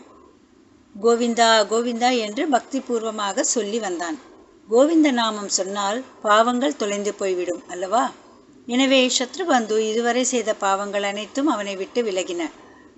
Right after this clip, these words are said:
அடுத்த பிறவியில் ஒரு பாகவதற்கு தொண்டு புரியும் ஜென்மம் எடுத்து நல்லபடியாக வாழ்ந்து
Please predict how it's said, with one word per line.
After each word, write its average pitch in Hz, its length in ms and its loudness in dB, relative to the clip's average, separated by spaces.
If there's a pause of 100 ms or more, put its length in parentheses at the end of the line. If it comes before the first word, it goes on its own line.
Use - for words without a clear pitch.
அடுத்த 226 380 -2
பிறவியில் 240 580 0 (340)
ஒரு 269 220 4
பாகவதற்கு 233 840 0
தொண்டு 220 320 -4
புரியும் 202 400 -4
ஜென்மம் 208 400 -2
எடுத்து 190 340 -6 (460)
நல்லபடியாக 220 880 0
வாழ்ந்து 175 480 -4